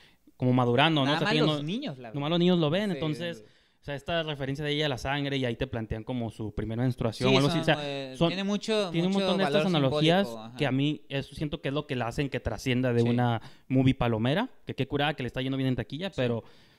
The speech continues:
Speaker 1: sí tiene un montón de cosas que espero que en la segunda parte, spoiler, porque va a haber
Speaker 2: Sí.
Speaker 1: segunda parte, se resuelvan, ¿no? Pero
Speaker 2: Y de hecho,
Speaker 1: con
Speaker 2: qué bueno que lo menciona. Digo, yo he escuchado críticas donde dicen, o dicen que no da miedo,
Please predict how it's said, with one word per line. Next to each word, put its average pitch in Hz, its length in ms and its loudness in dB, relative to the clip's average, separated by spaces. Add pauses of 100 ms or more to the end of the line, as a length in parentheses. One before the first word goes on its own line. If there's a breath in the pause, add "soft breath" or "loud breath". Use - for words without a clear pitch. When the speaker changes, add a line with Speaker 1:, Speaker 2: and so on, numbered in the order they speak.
(120 soft breath)
Speaker 1:
sí - 300 2
tiene 139 260 4
un 131 80 6
montón 117 260 2
de 117 100 -2
cosas 139 280 -4
que - 80 -10
espero 131 300 -6
que 127 60 -10
en 117 60 -8
la 110 80 -8
segunda 110 340 -8
parte, 135 280 -4
spoiler, 120 340 -2
porque 123 180 -6
va 104 40 -6
a 101 40 -8
haber 104 100 -8
Speaker 2:
Sí. - 60 -8
Speaker 1:
segunda 117 200 -2
parte, - 320 -4
se - 180 -2
resuelvan, 107 500 -4
¿no? 147 180 -4
Pero - 140 -6
Speaker 2:
Y 175 60 4
de 180 100 6
hecho, 214 240 2
Speaker 1:
con 226 80 -6
Speaker 2:
qué 196 140 2
bueno 190 220 -2
que 196 100 -4
lo 170 60 -6
menciona. 156 300 -8
Digo, 165 160 -6
yo 180 80 -4
he 202 40 -4
escuchado 202 760 -8
críticas 175 540 -8
donde 147 180 -8
dicen, 170 480 -4 (400 loud breath)
o 160 160 10
dicen 320 320 8
que 233 100 6
no 175 100 4
da 220 120 4
miedo, 175 580 6